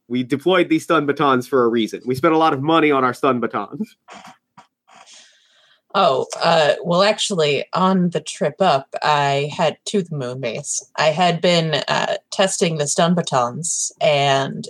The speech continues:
Speaker 2: I found that they were actually not terribly effective. There was about a thirty percent failure rate. And this is too important a job to trust to a thirty percent failure rate. It was a lot easier to go the old-fashioned way and keep him distracted with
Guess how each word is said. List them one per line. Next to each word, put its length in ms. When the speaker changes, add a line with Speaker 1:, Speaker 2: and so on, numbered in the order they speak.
Speaker 2:
I 100
found 300
that 120
they 100
were 160
actually 340
not 400
terribly 680
effective. 680
There 180
was 140
about 260
a 60
thirty 300
percent 440
failure 480
rate. 380
And 340
this 160
is 160
too 200
important 420
a 60
job 580
to 600
trust 560
to 260
a 80
thirty 240
percent 460
failure 420
rate. 340
It 80
was 120
a 40
lot 220
easier 300
to 80
go 220
the 100
old-fashioned 680
way 220
and 140
keep 180
him 140
distracted 640
with 200